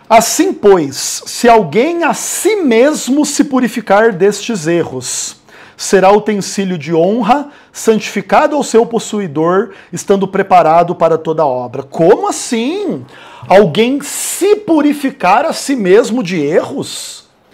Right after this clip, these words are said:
Não, só Cristo pode nos purificar de erros. Nós não nos purificamos. Esse ensinamento da Ellen White, que vamos dizer que não estivesse aqui em segunda Timóteo, é um, é uma heresia, é um engano.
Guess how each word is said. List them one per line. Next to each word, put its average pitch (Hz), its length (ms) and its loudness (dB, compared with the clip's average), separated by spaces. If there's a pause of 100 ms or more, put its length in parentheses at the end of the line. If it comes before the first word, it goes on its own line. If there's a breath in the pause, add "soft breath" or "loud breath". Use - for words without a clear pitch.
(400 soft breath)
Não, 254 640 4
só - 220 0
Cristo 254 680 2
pode 226 260 2
nos 226 160 -2
purificar 220 540 -2
de 175 100 -8
erros. 226 960 4 (360 loud breath)
Nós 220 380 4
não 262 160 2
nos 254 180 -2
purificamos. 254 1300 -2 (240 loud breath)
Esse 226 200 2
ensinamento 226 580 -2
da 208 180 4
Ellen 208 260 2
White, 240 460 2
que 147 60 -10
vamos 175 160 -2
dizer 175 120 -2
que 180 80 -2
não 175 80 -2
estivesse 170 500 0
aqui 170 180 -8
em 175 80 -4
segunda 156 340 -4
Timóteo, 156 680 0 (540 loud breath)
é 202 100 2
um, 240 300 0
é 202 40 0
uma 233 100 4
heresia, 240 600 4
é - 20 6
um 269 100 2
engano. 277 960 4